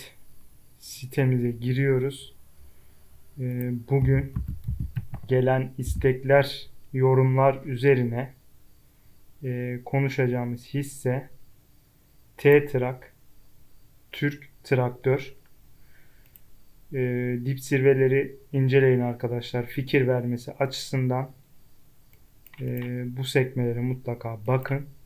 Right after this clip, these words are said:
Şimdi, e, grafiğimizi açalım ve grafiğimizin üzerinde incelemeye başlayalım. Bakalım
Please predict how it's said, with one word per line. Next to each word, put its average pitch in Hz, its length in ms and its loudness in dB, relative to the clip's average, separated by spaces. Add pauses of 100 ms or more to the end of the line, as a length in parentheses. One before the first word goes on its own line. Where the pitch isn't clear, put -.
(1040)
Şimdi, 127 640 -2 (100)
e, 120 400 -6
grafiğimizi 123 580 0
açalım 135 580 -2 (400)
ve 131 360 0 (400)
grafiğimizin 123 760 -4 (100)
üzerinde 123 680 -4 (1040)
incelemeye 127 800 -2 (280)
başlayalım. 120 640 -2 (680)
Bakalım 123 480 -6